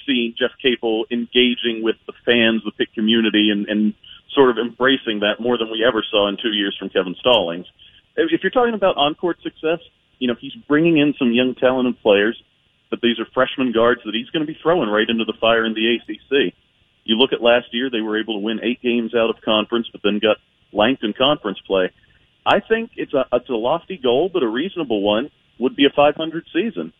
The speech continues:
If you can add maybe a couple more non-conference wins, get to ten, and then that's only asking for six and twelve in the A C C, and you can get to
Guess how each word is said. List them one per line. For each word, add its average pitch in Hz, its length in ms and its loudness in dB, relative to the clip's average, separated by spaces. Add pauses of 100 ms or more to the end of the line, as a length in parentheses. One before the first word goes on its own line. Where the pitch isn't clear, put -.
(100)
If 107 140 -4
you 117 80 -2
can 117 120 -2
add 117 200 4
maybe 120 240 -2
a 98 40 -4
couple 135 300 -4
more 135 260 -4
non-conference 135 760 -2
wins, 131 280 -4
get 131 180 0
to 123 60 -12
ten, 139 320 0 (380)
and 143 100 2
then 151 80 4
that's 208 200 2
only 196 200 2
asking 196 340 -2
for - 200 -10
six 165 160 -4
and 127 100 -2
twelve 156 320 2
in 104 100 -2
the 110 120 0
A 120 160 0
C 117 120 -8 (100)
C, 170 180 4
and 107 100 -2
you 107 60 -12
can 110 120 -10
get 120 160 -4
to 110 60 -10